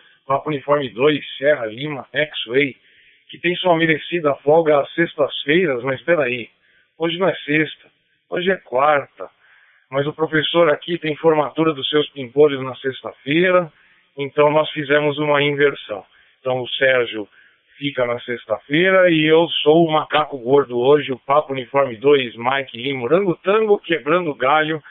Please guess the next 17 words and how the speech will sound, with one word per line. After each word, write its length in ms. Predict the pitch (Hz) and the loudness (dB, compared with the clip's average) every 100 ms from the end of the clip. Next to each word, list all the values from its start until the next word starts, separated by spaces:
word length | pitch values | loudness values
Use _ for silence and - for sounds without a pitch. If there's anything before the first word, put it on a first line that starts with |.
| - _ _ - | -20 _ _ -12
e 80 | 147 | -2
dando 300 | 147 151 147 | 2 2 0
um 80 | |
descanso 540 | 139 135 - 135 135 - | -4 -6 -4 -2 -2 -2
pro 100 | 139 | -2
nosso 300 | 127 123 120 | -2 -4 -6
Sérgio 340 | - 123 120 | -4 -2 -2
Guarulhos, 420 | 120 110 110 135 - | -4 -4 -4 -6 -12
que 100 | 113 | -12
tinha 220 | - 127 | -8 -6
até 180 | 120 139 | -4 -4
um 100 | 135 | -2
compromisso 560 | 139 131 127 123 - | -4 -4 -6 -6 -6
até 180 | 123 127 | -6 -4
mais 240 | 127 117 - | -6 -8 -6
tarde 420 | 120 123 120 107 | -2 -2 -2 -6
hoje, 240 | 113 131 | -4 -4